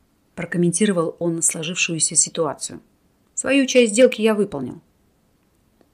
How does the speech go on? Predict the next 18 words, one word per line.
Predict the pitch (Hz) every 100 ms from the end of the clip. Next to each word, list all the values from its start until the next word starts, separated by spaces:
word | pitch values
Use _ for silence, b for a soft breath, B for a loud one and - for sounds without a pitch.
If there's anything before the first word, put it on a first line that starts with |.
| _
Антон | - 175 170 190 190
умоляюще | - 180 180 214 269 254 226
посмотрел | 196 - 175 202 185
на |
любимую, | 170 165 151 160 156 175 - _ _ _ _ _ _ -
но, | 175 196
видимо, | 196 202 220 220 214
поняв, | 202 208 208
что | - 190
спорить | - 202 185 -
с |
ней | 185
бесполезно, | 160 - 196 262 254 240 233 _ _ _ _ -
опустил | 165 175 - 208
голову. | 180 - 165 - - _ _ _ _ _ _ _ _ _ _ _ _ _ _ _ _ 170
"Делай, | 156 202 165
что | -
хотел", | 165 156 - 151